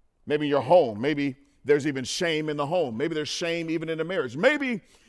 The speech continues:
maybe the enemy has lied to you and said, "You can't lead. You're not worthy. You're not,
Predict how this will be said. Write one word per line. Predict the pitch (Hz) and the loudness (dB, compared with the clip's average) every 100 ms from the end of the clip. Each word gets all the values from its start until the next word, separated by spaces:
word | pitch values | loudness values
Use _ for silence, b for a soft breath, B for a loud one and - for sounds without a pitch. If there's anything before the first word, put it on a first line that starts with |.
| 196 | -4
maybe | 160 294 277 | 0 2 2
the | 233 | 2
enemy | 226 208 | 2 2
has | 180 | 2
lied | 165 180 170 | 4 4 4
to | 160 | 0
you | 175 165 | -2 -2
and | 135 | 0
said, | 156 165 | 0 0
"You | 254 | -2
can't | - 220 208 170 | 0 2 2 2
lead. | 180 226 170 104 87 - - _ _ _ _ _ _ _ _ _ _ _ _ _ _ _ _ _ _ _ _ - | 0 0 -2 -6 -12 -20 -20 _ _ _ _ _ _ _ _ _ _ _ _ _ _ _ _ _ _ _ _ -12
You're | 202 277 | -2 4
not | 277 175 | 4 4
worthy. | 165 170 175 220 | 4 4 4 -2
You're | 220 254 | 0 2
not, | 254 220 185 | 4 4 2